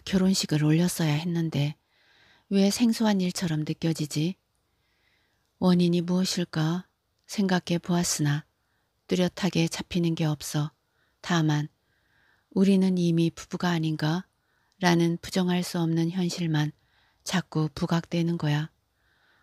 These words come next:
뭐랄까? 우리가 부부로 인정하며 살면 됐지. 이를 세상에 알리려고 혼례식을 치러야 한다는 게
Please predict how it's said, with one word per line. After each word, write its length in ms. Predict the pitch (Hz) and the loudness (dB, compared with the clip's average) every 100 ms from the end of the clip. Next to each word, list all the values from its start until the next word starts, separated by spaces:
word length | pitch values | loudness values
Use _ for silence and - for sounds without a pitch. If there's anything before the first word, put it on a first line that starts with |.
| _ | _
뭐랄까? 720 | - 185 185 185 - 170 196 - _ _ _ _ _ | 0 2 2 0 0 0 0 -6 _ _ _ _ _
우리가 360 | 196 190 190 185 | -2 0 2 0
부부로 420 | - 180 175 175 | -2 -2 0 2
인정하며 680 | 175 180 190 180 165 156 156 _ _ - | 2 0 0 0 2 2 0 _ _ -12
살면 460 | - 226 202 180 | -2 2 2 0
됐지. 580 | 180 180 - - 151 156 _ _ _ _ _ _ _ _ - | -2 -4 -4 -4 -2 -4 _ _ _ _ _ _ _ _ 0
이를 240 | 214 214 | 4 4
세상에 520 | 208 240 226 220 185 180 | 2 2 2 2 2 2
알리려고 680 | 175 175 180 165 160 156 - _ _ _ - | 2 0 0 -2 0 -2 -4 _ _ _ 0
혼례식을 520 | 233 226 220 - 156 | 2 4 2 -2 -4
치러야 360 | - - 185 170 | -2 -2 -2 -2
한다는 440 | 180 180 170 151 | -2 -4 -4 -4
게 240 | 147 147 | -4 -6